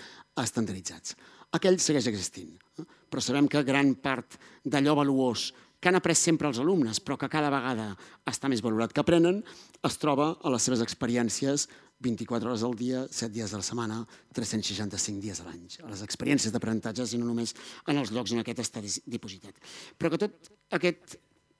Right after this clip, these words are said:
aprenentatge estigui en aquests llocs no vol dir que sigui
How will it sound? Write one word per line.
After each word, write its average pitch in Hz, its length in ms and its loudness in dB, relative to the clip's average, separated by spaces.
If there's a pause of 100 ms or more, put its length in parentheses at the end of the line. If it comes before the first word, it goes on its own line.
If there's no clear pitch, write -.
(500)
aprenentatge 147 560 2
estigui 147 240 2
en 143 80 8
aquests 139 240 0
llocs 170 320 2
no 165 100 8
vol 147 220 6
dir 165 240 -2 (1120)
que 135 100 4
sigui 151 380 4